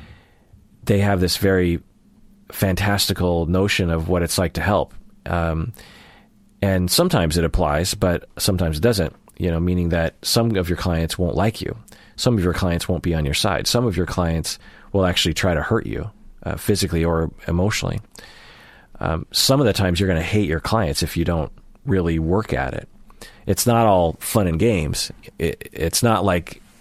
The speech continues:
in the movies all the time. And the, uh, I find every therapist has to go through that moment where they were, uh, they,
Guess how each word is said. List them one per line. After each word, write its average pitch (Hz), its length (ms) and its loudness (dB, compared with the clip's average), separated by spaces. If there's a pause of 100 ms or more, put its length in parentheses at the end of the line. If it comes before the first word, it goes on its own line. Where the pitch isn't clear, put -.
in 98 160 0
the 85 80 2
movies 101 400 4
all 78 140 2
the 76 60 0
time. 67 340 -2 (100)
And 90 300 0 (720)
the, 87 460 2 (440)
uh, - 260 -8 (140)
I 110 120 0
find 95 280 2
every 101 200 4
therapist 92 440 2
has 87 180 0
to 92 80 0
go 85 160 2
through 92 260 0
that 82 220 0
moment 98 360 0
where 85 360 2 (880)
they 92 220 2
were, 87 520 2 (880)
uh, - 140 -6
they, 95 160 0